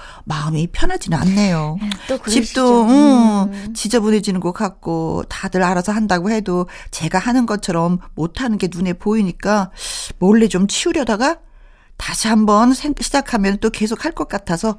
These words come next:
Speaker 1: 모르는 척하고 있는 중입니다. 혜영 씨도 주부 파업 해보신 적 있으신지요? 요요미 씨 어머님은요? 하셨습니다. 저 요즘에 주부 파업 중이에요.
Speaker 2: 어, 요즘에요?
Speaker 1: 어,
Speaker 2: 언니?
Speaker 1: 대놓고
Speaker 2: 음.
Speaker 1: 했어요.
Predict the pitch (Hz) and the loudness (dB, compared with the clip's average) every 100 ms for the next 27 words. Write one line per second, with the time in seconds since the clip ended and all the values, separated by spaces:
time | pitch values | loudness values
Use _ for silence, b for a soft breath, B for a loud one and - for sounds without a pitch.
0 | b - 160 170 190 196 - 302 - - | b -2 0 2 2 0 0 -4 -4 -6
1 | 294 277 180 208 - 196 202 208 175 170 | -4 -2 0 -2 -2 -2 -2 -2 -2 -4
2 | - B B B B - 370 359 349 247 | -12 B B B B 0 2 2 -2 -2
3 | 247 - 214 247 262 233 - 294 240 226 | -2 -2 -2 -2 0 0 0 0 0 2
4 | 190 190 208 240 - 208 165 160 151 - | 0 0 0 -2 -2 -2 0 -2 -2 -6
5 | B B B - 214 220 202 202 - 185 | B B B 2 4 4 4 0 0 -2
6 | 170 - 202 208 180 160 156 147 156 - | -2 0 2 2 2 -2 -4 -6 -6 -10
7 | - - 240 208 - B B - - 294 | -14 -8 -6 -6 -8 B B -6 -2 -2
8 | 214 208 214 - 202 208 170 151 - 151 | 0 -2 -2 -2 -2 -2 -6 -8 -6 -4
9 | 156 156 - - - 359 302 302 349 294 | -4 -4 -8 -16 -2 2 4 4 4 4
10 | 277 554 277 196 - - 262 370 - - | 4 4 4 2 0 -6 -4 -6 -10 -2
11 | 220 226 220 170 - 208 | 2 2 0 -4 -2 -2